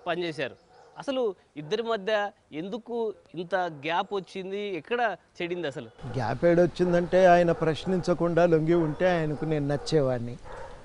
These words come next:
Speaker 2: "అయ్యా, విధానాలు కరెక్ట్ కావు, ఈ, ఈ పద్ధతులు కరెక్ట్గా లేవు" అని చెప్పి మనం అనుకుంటున్నటువంటి ఈ సమయంలో వాస్తవానికి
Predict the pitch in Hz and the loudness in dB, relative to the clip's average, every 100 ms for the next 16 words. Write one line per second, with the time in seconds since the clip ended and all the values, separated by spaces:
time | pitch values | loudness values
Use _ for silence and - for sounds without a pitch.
0 | - 165 175 180 165 156 180 170 165 160 | -2 6 8 8 6 6 6 6 2 2
1 | 156 - 165 151 151 151 151 151 151 - | -2 0 0 2 4 2 2 2 0 -2
2 | 143 - 156 151 165 160 160 147 147 - | -4 0 0 2 0 0 -2 -2 -2 -2
3 | 143 151 156 107 - - - - - - | -2 4 4 2 -4 -12 -14 -16 -8 0
4 | 151 - 180 - 165 156 160 143 175 160 | 2 4 4 6 4 6 6 6 4 2
5 | 160 170 156 160 156 151 151 160 135 156 | 2 2 4 2 2 2 6 4 4 4
6 | 165 175 165 165 208 - - - 165 165 | 8 8 8 8 6 -2 -18 4 6 6
7 | - 175 165 156 185 175 | 6 8 6 4 2 2